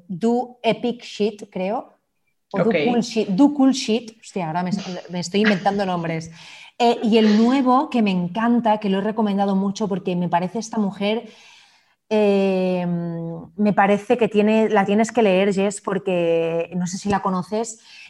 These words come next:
Speaker 1: Ella
Speaker 2: Ujú.
Speaker 1: es, es multiemprendedora, ha creado muchas cosas, desde restaurantes veganos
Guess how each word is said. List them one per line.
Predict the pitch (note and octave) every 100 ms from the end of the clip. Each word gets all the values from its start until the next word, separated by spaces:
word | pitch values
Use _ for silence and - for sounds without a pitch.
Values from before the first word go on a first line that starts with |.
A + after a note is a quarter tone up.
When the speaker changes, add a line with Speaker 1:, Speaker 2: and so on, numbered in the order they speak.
| -
Speaker 1:
Ella | G#3+ A3 A3+ A3
Speaker 2:
Ujú. | A#3+ A3
Speaker 1:
es, | - - -
es | G#3+
multiemprendedora, | A#3 B3 B3 A3+ G3 F#3+ F#3 G3 A#3+ C4+ C4+
ha | G#3+
creado | A3 A3 A3 G#3
muchas | G3+ C4 D#4+ D4
cosas, | B3+ A#3+ B3+ G#3
desde | G3+ E3+ F#3 F3
restaurantes | F#3 - F3 E3+ F#3+ G3+ F#3+
veganos | F#3+ G3 G#3+ G#3+ G#3+